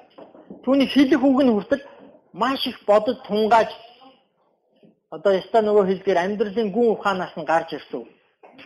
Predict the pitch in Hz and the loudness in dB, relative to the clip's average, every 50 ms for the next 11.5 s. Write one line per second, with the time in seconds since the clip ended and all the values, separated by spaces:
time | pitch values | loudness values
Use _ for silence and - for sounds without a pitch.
0 | - - - 185 185 185 208 233 247 262 254 247 240 226 214 233 233 226 202 208 | -20 -14 -6 -4 -2 0 0 0 2 4 4 4 4 2 0 -4 -6 -2 0 2
1 | 202 202 196 202 202 190 180 - 214 202 208 202 202 220 208 196 185 165 - - | 2 2 2 0 -2 -2 -2 0 2 2 4 2 2 0 -2 -2 -4 -6 -8 -12
2 | 143 127 113 - _ _ _ _ _ _ _ _ _ _ _ _ _ _ _ _ | -16 -16 -16 -20 _ _ _ _ _ _ _ _ _ _ _ _ _ _ _ _
3 | _ _ _ _ _ - - - _ - _ _ _ 139 135 139 151 151 160 170 | _ _ _ _ _ -20 -20 -20 _ -20 _ _ _ -12 -8 -8 -8 -8 -4 -2
4 | 226 226 202 165 131 110 - - - - - - - - - - - - - 160 | -2 0 0 -2 -4 -8 -12 -18 -20 -20 -20 -20 -20 -20 -20 -20 -20 -16 -8 -6
5 | 165 180 180 196 220 254 233 180 131 113 - _ _ _ _ _ _ _ _ _ | -6 -6 -6 -4 -4 -2 -2 -2 -6 -10 -16 _ _ _ _ _ _ _ _ _
6 | _ _ _ _ _ _ _ _ _ _ - - - - - 208 220 240 - 277 | _ _ _ _ _ _ _ _ _ _ -20 -20 -20 -10 -2 0 0 0 2 2
7 | 285 262 262 214 254 247 247 247 240 233 226 214 208 220 214 214 220 254 247 269 | 2 2 2 2 2 0 0 0 0 0 -2 -2 -2 0 4 4 4 4 4 2
8 | - - - 196 175 170 180 175 - - 202 - - - - _ _ _ - - | 0 0 0 0 2 2 0 0 0 0 0 0 -2 -8 -20 _ _ _ -20 -20
9 | - - - - - - - - - - _ _ _ _ _ _ _ _ _ _ | -20 -20 -20 -20 -20 -20 -20 -20 -20 -20 _ _ _ _ _ _ _ _ _ _
10 | _ _ - - _ _ _ _ - 160 160 - 226 220 208 208 196 214 202 202 | _ _ -20 -20 _ _ _ _ -6 -4 -2 0 0 2 2 2 4 4 4 2
11 | 196 190 196 190 190 208 202 196 196 | 2 2 0 0 0 0 -2 -4 -6